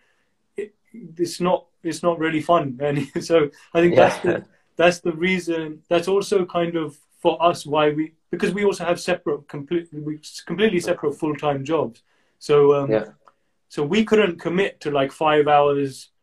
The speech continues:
Speaker 1: on, on a Saturday and Sunday doing rehearsals either. So, um, we're just re-, we're,
Speaker 2: Yeah.
Speaker 1: like, relying on the technique that we built up when we were kids, and then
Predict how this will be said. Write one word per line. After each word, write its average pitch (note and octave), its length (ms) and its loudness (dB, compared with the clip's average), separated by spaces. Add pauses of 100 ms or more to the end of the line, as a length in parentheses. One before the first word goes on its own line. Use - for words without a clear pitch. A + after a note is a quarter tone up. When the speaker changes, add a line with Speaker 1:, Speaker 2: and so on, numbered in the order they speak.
(180)
Speaker 1:
on, D3 380 -4
on C#3+ 140 -4
a C#3 80 -4
Saturday D3 480 2
and C#3 160 -4
Sunday C#3+ 420 0
doing C#3+ 300 -2
rehearsals C#3+ 440 -4
either. D3 500 0 (340)
So, C#3+ 320 2
um, C3+ 200 -2 (220)
we're D#3+ 160 4
just G3 260 2
re-, E3+ 180 -2 (280)
we're, D#3 120 2
Speaker 2:
Yeah. F#3 80 8
Speaker 1:
like, F3+ 100 0
relying F3 480 4
on F3 120 -4
the E3 100 -10
technique F3 600 -4
that D#3+ 180 -4
we D#3+ 160 -4
built F3 280 4
up E3 180 -2
when D#3 160 -4
we E3 100 -4
were D3 140 0
kids, D3+ 420 -2
and D3 140 -8
then D#3 280 -12